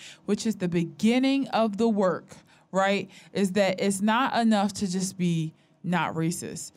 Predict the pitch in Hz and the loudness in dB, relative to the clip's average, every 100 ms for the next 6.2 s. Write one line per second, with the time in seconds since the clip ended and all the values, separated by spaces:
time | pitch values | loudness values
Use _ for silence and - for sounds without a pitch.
0 | - _ - 196 226 208 208 - 175 160 | -20 _ -2 0 2 0 -2 -4 -2 -2
1 | 160 _ _ _ _ 240 269 247 185 147 | -6 _ _ _ _ -2 -2 -2 -8 -8
2 | - _ 151 147 147 - - - - - | -14 _ -6 -4 -8 -10 -12 -14 -16 -20
3 | - - 208 202 160 196 190 294 339 - | -8 0 2 2 0 -4 -4 -4 -4 -6
4 | 202 240 269 - 220 202 202 202 233 294 | -2 0 0 -4 -2 -2 0 -2 0 0
5 | - 262 226 214 - 226 240 208 170 151 | 0 -2 -2 -4 -4 -2 0 0 -2 -4
6 | 160 | -6